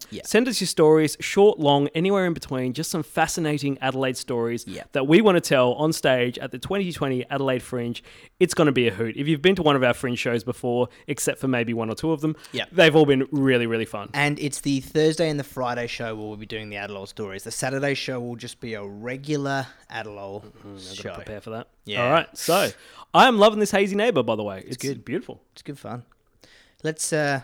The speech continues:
Speaker 1: let's
Speaker 2: You can
Speaker 1: do it,
Speaker 2: tell it's
Speaker 1: Dan.
Speaker 2: strong, though. So, Tom.
Speaker 1: Oh, yeah, it's, it's, it's gutsy.
Speaker 2: Yeah, so let's get right into this episode 'cause we've
Speaker 1: Mm-hmm.
Speaker 2: spent enough time doing what we do. Um, but, Tom, I, I know you well enough.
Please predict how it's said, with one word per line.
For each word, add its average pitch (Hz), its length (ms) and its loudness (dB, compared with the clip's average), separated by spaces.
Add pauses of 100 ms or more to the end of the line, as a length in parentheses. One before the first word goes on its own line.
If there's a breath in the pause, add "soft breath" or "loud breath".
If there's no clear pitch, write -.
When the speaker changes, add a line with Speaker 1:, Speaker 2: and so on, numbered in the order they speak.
(140)
Speaker 1:
let's 156 100 -2
Speaker 2:
You 151 80 0
can 151 120 0
Speaker 1:
do 160 40 2
it, - 20 6
Speaker 2:
tell 180 120 4
it's 139 100 0
Speaker 1:
Dan. - 40 -6
Speaker 2:
strong, 151 260 -2
though. 101 200 -4
So, 165 180 0
Tom. 196 220 6
Speaker 1:
Oh, 139 120 2
yeah, 135 180 -2
it's, 110 220 -8
it's, 110 260 -12
it's - 180 -14
gutsy. - 380 -14 (160)
Speaker 2:
Yeah, 123 280 0
so - 140 -2
let's 240 140 6
get 165 140 4
right 139 180 6
into 127 160 -4
this - 160 -8
episode 147 400 -2
'cause 113 140 -8
we've 120 80 -6
Speaker 1:
Mm-hmm. 185 40 -6
Speaker 2:
spent 143 180 -4
enough 180 340 0
time 123 380 -4
doing 123 260 -4
what 113 200 -4
we 113 120 -10
do. 170 380 0 (560 loud breath)
Um, 143 500 4
but, 190 160 -4
Tom, 214 400 6
I, 151 140 -2 (200)
I 156 300 6
know 156 260 4
you 139 400 2
well 123 240 2
enough. 156 320 0